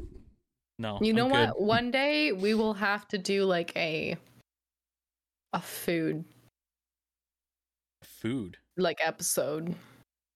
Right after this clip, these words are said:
Speaker 1: Okay. And,
Speaker 2: Mm-hmm.
Speaker 1: and this could, we could make this work.
Speaker 2: We could make it work.
Speaker 1: We could
Speaker 2: A S M R.
Speaker 1: we could do a whole cooking. It would take a little bit of effort,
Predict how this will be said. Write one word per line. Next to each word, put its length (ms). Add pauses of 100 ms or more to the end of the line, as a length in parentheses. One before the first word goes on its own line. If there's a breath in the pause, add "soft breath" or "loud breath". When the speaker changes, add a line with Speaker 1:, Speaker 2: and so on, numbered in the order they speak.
(500)
Speaker 1:
Okay. 320 (720)
And, 160
Speaker 2:
Mm-hmm. 160 (220)
Speaker 1:
and 300 (2250)
this 180
could, 520
we 80
could 200
make 220
this 220
work. 340 (680)
Speaker 2:
We 120
could 260
make 180
it 120
work. 340 (960)
Speaker 1:
We 120
could 200
Speaker 2:
A 40
S 180
M 100
R. 300 (160)
Speaker 1:
we 80
could 180
do 220
a 40
whole 440
cooking. 460 (380)
It 60
would 180
take 240
a 40
little 200
bit 140
of 80
effort, 320